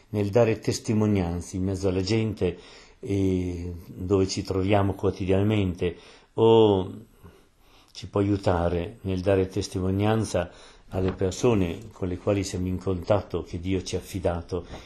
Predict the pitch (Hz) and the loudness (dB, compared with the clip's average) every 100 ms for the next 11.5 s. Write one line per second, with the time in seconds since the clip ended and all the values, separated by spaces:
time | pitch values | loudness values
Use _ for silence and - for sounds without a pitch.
0 | - - 98 98 98 98 92 98 90 85 | -14 -4 0 2 2 0 -4 -4 -4 -2
1 | 80 80 - 80 76 - - - - - | -2 -4 -10 -12 -18 -20 -20 -20 -20 -20
2 | - - - - - - _ - - _ | -20 -20 -20 -20 -20 -20 _ -20 -20 _
3 | _ _ _ _ - - _ _ - - | _ _ _ _ -20 -20 _ _ -20 -20
4 | _ _ _ _ _ _ _ _ _ _ | _ _ _ _ _ _ _ _ _ _
5 | _ _ _ - - - - - - - | _ _ _ -20 -20 -20 -20 -20 -14 -8
6 | 98 127 123 110 95 90 92 - 80 80 | -4 -4 0 0 0 0 -4 -4 -8 -8
7 | 76 - _ _ _ - - _ _ _ | -12 -16 _ _ _ -20 -20 _ _ _
8 | _ _ _ _ _ _ _ _ _ _ | _ _ _ _ _ _ _ _ _ _
9 | _ _ _ _ _ - 95 - 104 117 | _ _ _ _ _ -8 -6 0 2 4
10 | 104 98 90 87 - 95 92 104 101 101 | 4 4 4 2 2 2 2 2 2 2
11 | 85 80 - 80 78 | 0 -4 -10 -14 -14